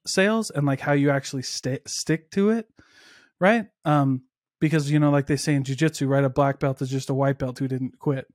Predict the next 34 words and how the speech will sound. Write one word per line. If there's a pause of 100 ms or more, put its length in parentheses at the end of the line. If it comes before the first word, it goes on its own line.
(880)
And
that's
literally,
like,
you, (680)
<laughs>
like, (380)
there's
a
path
to
black
belt
for
everybody. (120)
Right. (280)
And
so, (260)
wh-, (140)
you
know,
where
I
was
going
with
that
is
I
read
this
book
called, (100)
um,